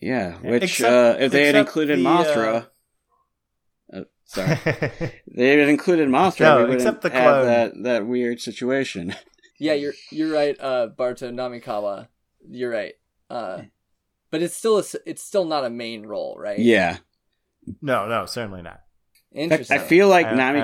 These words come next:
Speaker 2: know.
Speaker 1: Namikawa is in this less than Haruno, but she's definitely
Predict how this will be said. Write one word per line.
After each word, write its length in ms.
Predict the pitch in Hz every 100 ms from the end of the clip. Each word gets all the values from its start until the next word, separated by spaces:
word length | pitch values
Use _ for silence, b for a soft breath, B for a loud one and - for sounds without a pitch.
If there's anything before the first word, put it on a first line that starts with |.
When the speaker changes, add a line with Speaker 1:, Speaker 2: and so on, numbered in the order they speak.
| 110
Speaker 2:
know. 40 | 123
Speaker 1:
Namikawa 440 | 123 120 117 101 - -
is 260 | 104 98 -
in 180 | 101 123
this 300 | 143 143 117
less 220 | 127 131
than 120 | 143
Haruno, 640 | 131 127 131 135 139 139
but 140 | 131 110
she's 260 | - 113
definitely 720 | 101 110 - 123 113 107 98